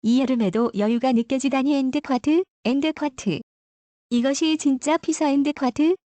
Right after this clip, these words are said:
엔드쿼트. 미스 코리아보다 미인 엔드쿼트. 이라는 등의 반응을 보였다. 한편 김새롬은 이천사 년 슈퍼모델로 데뷔했으며 현재 홈쇼핑과 예능 프로그램 등에 출연하며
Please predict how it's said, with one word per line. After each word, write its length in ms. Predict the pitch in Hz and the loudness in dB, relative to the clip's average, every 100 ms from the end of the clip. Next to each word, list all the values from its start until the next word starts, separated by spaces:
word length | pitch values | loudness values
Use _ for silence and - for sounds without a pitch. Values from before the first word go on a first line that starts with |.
| - | -4
엔드쿼트. 800 | 233 277 311 - 294 - 185 233 _ _ _ _ _ _ - | -2 0 -2 -2 -6 -2 -4 -4 _ _ _ _ _ _ 0
미스 300 | 262 285 - | 0 0 -2
코리아보다 720 | 302 277 285 311 247 277 269 | 0 2 2 0 0 2 2
미인 260 | 262 277 | 2 2
엔드쿼트. 760 | 247 247 285 - 294 262 202 151 - _ _ _ _ _ - | 2 2 0 -2 -6 -4 -4 -4 -8 _ _ _ _ _ -2
이라는 400 | 214 247 269 285 | 2 2 2 0
등의 260 | 269 294 302 | 0 0 0
반응을 420 | 254 220 254 302 | 0 0 0 0
보였다. 560 | 277 277 285 - 143 160 _ | 0 -2 -2 -4 -6 -6 _
한편 400 | 294 262 330 311 | -8 -2 -2 -2
김새롬은 760 | - 240 226 233 214 247 208 - _ | 2 0 2 0 0 0 0 -4 _
이천사 580 | 254 262 - 320 320 311 | 0 0 2 0 2 0
년 220 | 285 330 | 2 2
슈퍼모델로 880 | 359 330 - 320 269 269 285 277 302 | 2 -2 -2 -2 0 2 2 2 0
데뷔했으며 800 | 285 277 285 302 - 180 190 151 - _ - | 2 0 2 -2 0 0 2 0 -4 _ -2
현재 380 | 285 262 302 320 | 0 2 2 0
홈쇼핑과 840 | 359 330 339 311 320 269 302 302 | 0 -2 -2 0 0 2 2 2
예능 280 | 226 254 302 | 2 2 0
프로그램 540 | - 285 226 247 285 | -2 0 2 2 0
등에 240 | 269 262 285 | 0 0 -2
출연하며 720 | - 294 254 170 175 190 - | -2 0 2 2 2 2 0